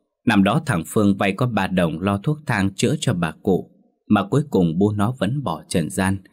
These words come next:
để lại cho con trai một khoản nợ biết đẻ. Từ ba đồng, nó nợ ra hẳn năm mươi đồng bạc trắng. Phương cãi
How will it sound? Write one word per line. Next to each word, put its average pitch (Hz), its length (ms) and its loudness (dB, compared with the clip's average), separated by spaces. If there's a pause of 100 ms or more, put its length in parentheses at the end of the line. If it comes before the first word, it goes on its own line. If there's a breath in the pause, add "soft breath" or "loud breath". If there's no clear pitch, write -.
(260 soft breath)
để 90 140 0
lại 87 300 0
cho 123 120 -2
con 120 200 -2
trai 117 200 -4
một 95 200 -8
khoản - 320 -6
nợ 90 300 0
biết 131 220 -2
đẻ. - 240 -4 (1160)
Từ 98 140 4
ba 110 220 4
đồng, 85 440 -2
nó 123 120 4
nợ 101 300 2
ra 101 100 -2
hẳn 98 380 -2
năm 104 220 -2
mươi 104 80 0
đồng 90 280 -4
bạc - 220 -8
trắng. 117 320 -6 (680)
Phương 90 220 2
cãi 104 300 -4